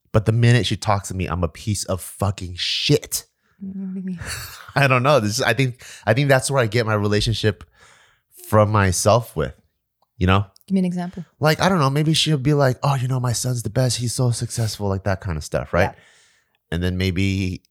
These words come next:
Speaker 1: she'll be like, "Hey, don't forget to pay your taxes," or something like that.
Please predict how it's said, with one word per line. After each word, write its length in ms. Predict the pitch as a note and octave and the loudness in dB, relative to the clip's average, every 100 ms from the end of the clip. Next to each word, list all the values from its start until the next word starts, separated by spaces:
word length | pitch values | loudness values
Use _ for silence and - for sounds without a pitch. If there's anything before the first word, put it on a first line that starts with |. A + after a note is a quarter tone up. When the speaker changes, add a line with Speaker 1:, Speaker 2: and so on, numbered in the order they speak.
| _ _ _ | _ _ _
Speaker 1:
she'll 240 | - F2+ E2 | -2 2 2
be 120 | F#2+ | 2
like, 520 | F#2 F2 E2+ - - _ _ _ - | 4 2 0 -8 -20 _ _ _ -6
"Hey, 300 | A2+ C3+ G#2 | 2 4 4
don't 200 | F#2 F#2+ | 2 0
forget 440 | - G2+ A#2 - - | -4 -2 0 0 -4
to 60 | |
pay 160 | - B2 | -2 -2
your 80 | B2 | 0
taxes," 580 | C#3+ C3+ - G#2 G#2 | -2 -2 -2 -2 0
or 60 | F#2 | -2
something 260 | F#2 E2+ E2 | -4 -4 -2
like 160 | D#2 | -2
that. 300 | D2 - - | -4 -6 -12